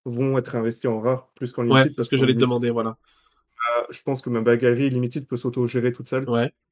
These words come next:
Speaker 1: Heu, en fonction des rewards, si devant j'ai des joueurs, je gagne des re-, joueurs que, qui me plaisent, bah, je les garde. Genre, là, j'ai gagné Kamavinga,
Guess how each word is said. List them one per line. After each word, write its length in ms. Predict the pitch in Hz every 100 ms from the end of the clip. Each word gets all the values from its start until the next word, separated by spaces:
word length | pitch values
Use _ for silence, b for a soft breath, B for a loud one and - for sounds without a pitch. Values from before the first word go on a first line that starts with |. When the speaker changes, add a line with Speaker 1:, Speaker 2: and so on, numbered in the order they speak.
| _ -
Speaker 1:
Heu, 60 | 123
en 80 | 110
fonction 340 | _ _ 113
des 40 | 113
rewards, 180 | 131 131
si 80 |
devant 220 | 123 127 131
j'ai 120 | 120
des 80 | 120
joueurs, 160 | 127
je 140 | 117 117
gagne 240 | 110 117
des 80 | 117
re-, 160 | 113 110
joueurs 380 | 117 113 123 123
que, 100 | 120
qui 160 | 123
me 60 | 117
plaisent, 380 | 127 135 127 _ _ _ _
bah, 60 | 123
je 100 | 110
les 80 | 113
garde. 180 | 127 117
Genre, 200 | 107 -
là, 160 | 127 123
j'ai 100 | 120
gagné 180 | 113 113
Kamavinga, 680 | 123 117 113 117 120 139